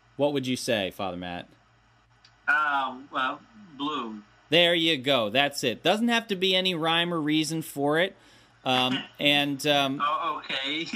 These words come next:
Speaker 2: <laughs>
Speaker 1: you know, it's just whatever your, whatever your preference, whatever's in your heart at the moment. This is the most, uh, charismatic I'm gonna get on the program. Whatever, uh, whatever's in your heart at the moment, and, um, uh,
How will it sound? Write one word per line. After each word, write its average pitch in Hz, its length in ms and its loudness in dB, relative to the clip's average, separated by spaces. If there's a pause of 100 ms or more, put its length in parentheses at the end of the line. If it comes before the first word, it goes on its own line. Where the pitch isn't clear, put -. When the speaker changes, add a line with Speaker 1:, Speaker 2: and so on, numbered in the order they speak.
(140)
Speaker 2:
<laughs> 285 100 -2
Speaker 1:
you 165 120 0
know, 156 220 2
it's 156 180 -2
just 170 200 -4
whatever 165 460 2
your, 165 440 0
whatever 170 460 2
your 170 220 0
preference, 165 500 -2
whatever's 247 400 2
in 214 140 2
your 190 200 0
heart 170 360 2
at 151 200 -2
the 147 80 4
moment. 113 800 -2
This 131 220 -6
is 123 140 -4
the 135 100 -2
most, 127 500 -2
uh, 107 380 0
charismatic 110 800 -4
I'm 107 160 -6
gonna 101 180 -6
get 92 300 -6
on 82 140 -12
the 82 60 -16
program. 85 400 -10 (460)
Whatever, 175 560 2
uh, 135 200 2
whatever's 165 380 0
in 160 140 0
your 151 140 -2
heart 139 320 2
at 131 80 -14
the 127 80 0
moment, 113 560 -2 (400)
and, 123 500 2
um, 127 380 0 (420)
uh, 123 280 0